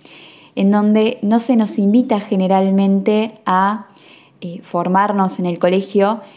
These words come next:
en autoconocimiento, desarrollo personal, emprendedurismo o incluso otras áreas que no tengan que ver con las convencionales,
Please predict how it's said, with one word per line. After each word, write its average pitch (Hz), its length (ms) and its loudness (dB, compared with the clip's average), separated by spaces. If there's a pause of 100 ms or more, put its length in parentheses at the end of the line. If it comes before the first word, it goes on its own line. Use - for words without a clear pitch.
(140)
en 185 100 -2
autoconocimiento, 185 1200 0
desarrollo 180 640 -2
personal, 185 760 -2 (440)
emprendedurismo 185 1300 0
o 196 100 -2
incluso 262 440 -2
otras 240 360 0
áreas 262 300 0
que 190 320 -2
no 220 220 0
tengan 277 280 4
que 196 120 2
ver 190 180 2
con 220 120 0
las 185 140 -2
convencionales, 180 1160 -2